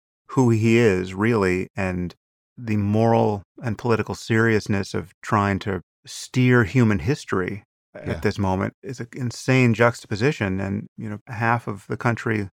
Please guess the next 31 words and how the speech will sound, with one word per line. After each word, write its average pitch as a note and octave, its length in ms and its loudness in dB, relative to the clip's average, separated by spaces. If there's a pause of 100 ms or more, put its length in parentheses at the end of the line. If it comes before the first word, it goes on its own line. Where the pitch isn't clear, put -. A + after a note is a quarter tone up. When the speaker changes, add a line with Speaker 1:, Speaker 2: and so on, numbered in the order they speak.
(140)
Speaker 1:
wants A#2 240 -2
to - 60 -14
see - 180 -2 (200)
every A#2+ 340 2
institution A#2 560 -2
destabilized A2 920 0
anyway. B2 240 2
Speaker 2:
Yeah. G2+ 40 0
Speaker 1:
I - 40 0
mean, G#2+ 100 2
the A#2 80 6
other E3 100 4
thing D3 160 4
is G#2+ 140 2 (220)
the C3+ 120 -2
lack D3 460 0
of A2+ 300 2
regard, G#2+ 680 2
the A2+ 100 -4
lack B2 260 -2
of G2+ 100 -2
respect, G#2+ 680 -4
the A2+ 40 -6
lack A2 280 -4
of - 120 -10
trust - 540 0
in G#2+ 300 -2
institutions A#2+ 840 -2
now G2 340 -6 (460)
is A#2+ 180 -4
a-, C3 80 -6